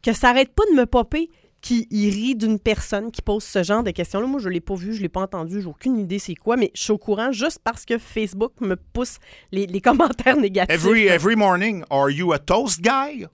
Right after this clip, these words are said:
Speaker 2: or a cereal guy ?
Speaker 1: Je sais pas, mais si on continue, tu vas transformer Audrey en serial killer. <laughs>
Speaker 2: Besides hockey, what's your favorite sport ?
Speaker 1: Hmm.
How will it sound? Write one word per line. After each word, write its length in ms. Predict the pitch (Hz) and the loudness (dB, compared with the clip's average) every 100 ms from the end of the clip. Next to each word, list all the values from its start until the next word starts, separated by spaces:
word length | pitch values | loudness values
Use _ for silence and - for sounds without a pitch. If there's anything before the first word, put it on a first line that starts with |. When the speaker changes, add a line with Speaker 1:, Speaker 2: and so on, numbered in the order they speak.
| _ | _
Speaker 2:
or 200 | 143 139 | 0 2
a 60 | 131 | 0
cereal 580 | - - 165 117 98 90 | 0 0 -2 -4 -6 -8
guy ? 320 | 87 - 247 - 208 - 392 - _ _ _ _ _ _ _ _ _ _ _ _ _ - | -14 -16 -20 -18 -20 -14 -16 -16 _ _ _ _ _ _ _ _ _ _ _ _ _ -20
Speaker 1:
Je 60 | |
sais 60 | - | -14
pas, 100 | - | -6
mais 100 | 262 | -4
si 140 | - 220 | -4 -4
on 140 | 214 | -2
continue, 420 | 214 208 - 285 | -4 -4 -2 -4
tu 100 | - | -4
vas 80 | 196 | -10
transformer 380 | - 190 208 208 | -6 -4 -2 -2
Audrey 280 | 208 202 226 | -2 -2 -4
en 100 | 180 | -4
serial 380 | 330 311 262 311 | -2 0 0 0
killer. 320 | 392 208 - - - - - - | -2 0 0 -2 -6 -4 -4 -4
<laughs> 540 | 415 - _ - - 104 | -8 -8 _ -20 -20 -6
Speaker 2:
Besides 460 | 143 - 214 190 135 | 0 4 4 2 2
hockey, 420 | 151 143 208 196 | 2 0 -4 -4
what's 320 | 117 175 - | -2 -2 -4
your 160 | 156 143 | -4 -4
favorite 440 | - 156 147 151 - | -4 -4 -4 -4 -6
sport ? 320 | - 185 - _ _ _ _ _ _ _ _ _ _ _ _ | -4 -6 -6 _ _ _ _ _ _ _ _ _ _ _ _
Speaker 1:
Hmm. 360 | 269 254 240 208 | -14 -12 -12 -14